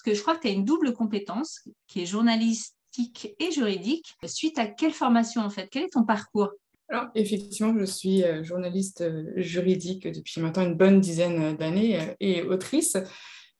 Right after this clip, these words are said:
Speaker 2: Euh, j'ai été à la fois pigiste, en C D D, en C D I, puis maintenant je suis créatrice d'un média. Et alors, euh, c'est une licence de droit et de sciences politiques qui m'a menée à tout ça,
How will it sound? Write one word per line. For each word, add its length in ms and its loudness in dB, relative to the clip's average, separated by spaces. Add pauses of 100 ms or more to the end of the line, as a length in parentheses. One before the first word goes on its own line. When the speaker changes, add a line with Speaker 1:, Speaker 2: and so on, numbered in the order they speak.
(100)
Speaker 2:
Euh, 260 -4
j'ai 140 -4
été 160 4
à 60 8
la 120 8
fois 380 6
pigiste, 840 2
en 200 -6
C 240 2
D 140 6
D, 440 4
en 140 -4
C 320 0
D 100 2
I, 400 2
puis 180 -8
maintenant 320 -4
je 100 -6
suis 120 -8
créatrice 480 0
d'un 320 4
média. 480 2 (560)
Et 400 8
alors, 380 2
euh, 320 0
c'est 160 -4
une 180 2
licence 400 4
de 80 2
droit 460 0
et 80 -10
de 100 -12
sciences 300 -6
politiques 400 -4
qui 100 -8
m'a 80 -2
menée 260 -2
à 100 -4
tout 120 -10
ça, 300 -4